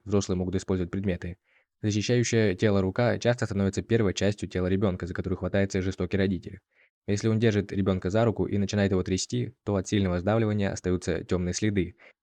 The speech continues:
и их размеры и формы будут соответствовать ладони взрослого человека или его пальцам. Эмблема магазинных воров.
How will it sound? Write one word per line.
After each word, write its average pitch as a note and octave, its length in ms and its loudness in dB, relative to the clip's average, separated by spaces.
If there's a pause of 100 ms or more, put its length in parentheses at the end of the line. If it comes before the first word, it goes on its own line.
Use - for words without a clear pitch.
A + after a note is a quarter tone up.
и G2 180 -2
их - 100 -4
размеры G2+ 400 2
и F#2 160 2
формы A2 400 0
будут G2 260 -6
соответствовать G2 480 0
ладони F#2 380 2
взрослого F2+ 360 0
человека F#2 580 -2
или A#2 140 -2
его G2+ 200 2
пальцам. - 420 -8 (760)
Эмблема G#2+ 420 2
магазинных F#2+ 440 0
воров. G2+ 360 2